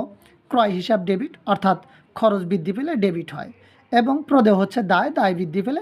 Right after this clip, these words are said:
ক্রেডিট হয়। আমরা একটি সমীকরণের সূত্রের মাধ্যমে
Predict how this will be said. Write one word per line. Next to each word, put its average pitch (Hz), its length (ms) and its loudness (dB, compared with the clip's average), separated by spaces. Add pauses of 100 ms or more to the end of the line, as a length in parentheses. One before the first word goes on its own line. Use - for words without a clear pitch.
(120)
ক্রেডিট 170 300 -2
হয়। 127 160 -16 (340)
আমরা 269 300 4
একটি - 200 0 (500)
সমীকরণের 302 760 2
সূত্রের 240 340 0
মাধ্যমে 208 300 0